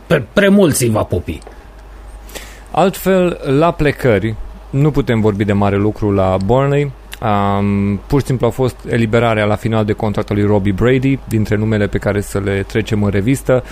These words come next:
Speaker 2: Ben Gibson cedat definitiv la Norwich după împrumutul în Championship. La sosiri, în schimb,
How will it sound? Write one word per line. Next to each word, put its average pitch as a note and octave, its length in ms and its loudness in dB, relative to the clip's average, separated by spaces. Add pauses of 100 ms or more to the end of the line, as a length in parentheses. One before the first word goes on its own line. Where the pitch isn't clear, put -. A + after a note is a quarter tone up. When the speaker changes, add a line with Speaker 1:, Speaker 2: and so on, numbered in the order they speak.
(240)
Speaker 2:
Ben C3 340 2
Gibson A#2 420 -2
cedat A2+ 360 2
definitiv A2 640 0
la G2 440 2
Norwich B2 500 0 (180)
după G2+ 480 0
împrumutul G#2 520 -2
în G2 280 0
Championship. E3 640 0 (440)
La D3+ 240 2
sosiri, G#3 500 0
în G#2+ 60 2
schimb, D3 400 -2